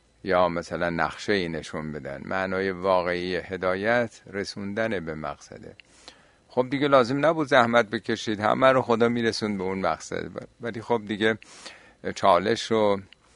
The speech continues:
درگیری با مشکلات و به کار انداختن فکر و اندیشه و نیروهای درونی دیگه مطرح نمی‌شد.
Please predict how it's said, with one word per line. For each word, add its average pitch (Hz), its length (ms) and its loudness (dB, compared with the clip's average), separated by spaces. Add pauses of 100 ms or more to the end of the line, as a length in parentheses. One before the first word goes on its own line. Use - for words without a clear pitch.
(320)
درگیری 101 580 2
با 95 140 2
مشکلات 92 760 -2
و 104 160 0
به 90 120 -4
کار 90 260 2
انداختن 87 640 -2
فکر - 380 -6
و 98 80 2
اندیشه 82 640 -2
و 92 380 -2
نیروهای 87 500 -4
درونی 85 520 -2
دیگه 110 200 -4
مطرح 95 420 -2
نمی‌شد. 82 520 -8